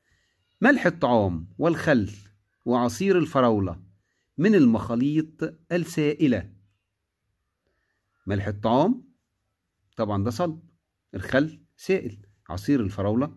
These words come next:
سائل. هنا بيقول من المخاليط السائلة، طبعًا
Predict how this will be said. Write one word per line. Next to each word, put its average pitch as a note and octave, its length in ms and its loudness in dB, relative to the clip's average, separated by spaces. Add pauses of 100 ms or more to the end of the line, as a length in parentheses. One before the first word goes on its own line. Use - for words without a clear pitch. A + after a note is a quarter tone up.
سائل. A#2+ 460 -4 (280)
هنا D3 120 4
بيقول C#3+ 200 2
من E3+ 140 2
المخاليط C#3 360 0
السائلة، G#2+ 400 -4 (260)
طبعًا A2 400 -4